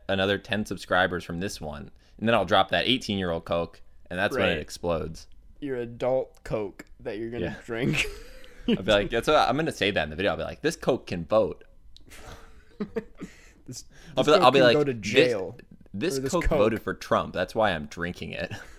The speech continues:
Speaker 2: <laughs> That's no, that's not. <laughs> As punishment.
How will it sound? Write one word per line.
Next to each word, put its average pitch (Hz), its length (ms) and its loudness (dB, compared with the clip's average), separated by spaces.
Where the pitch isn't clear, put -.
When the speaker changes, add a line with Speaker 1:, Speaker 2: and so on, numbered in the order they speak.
Speaker 2:
<laughs> - 180 -4
That's 214 300 -8
no, 202 360 0
that's 233 140 -6
not. 240 100 4
<laughs> - 80 -12
As 123 140 -8
punishment. 131 680 -4